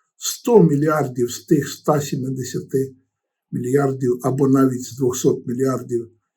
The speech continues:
як говорить дехто, ми ніколи не отримували», сказав Володимир Зеленський. Саме невдале формулювання спричинило, по-перше, навіть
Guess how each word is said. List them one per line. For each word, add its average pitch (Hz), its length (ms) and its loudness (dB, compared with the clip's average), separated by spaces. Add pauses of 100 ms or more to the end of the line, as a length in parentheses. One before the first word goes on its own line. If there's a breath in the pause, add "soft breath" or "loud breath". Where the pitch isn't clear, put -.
(160)
як 135 200 4
говорить 120 560 4
дехто, 151 520 0
ми 156 180 6
ніколи 165 480 4
не 139 140 0
отримували», 117 800 -2
сказав 139 420 -2
Володимир 135 540 -4 (220)
Зеленський. 104 680 -6 (500 soft breath)
Саме 208 400 2
невдале 165 500 4
формулювання 175 800 -2
спричинило, 147 880 -4 (500)
по-перше, 139 640 -2 (140)
навіть 135 440 0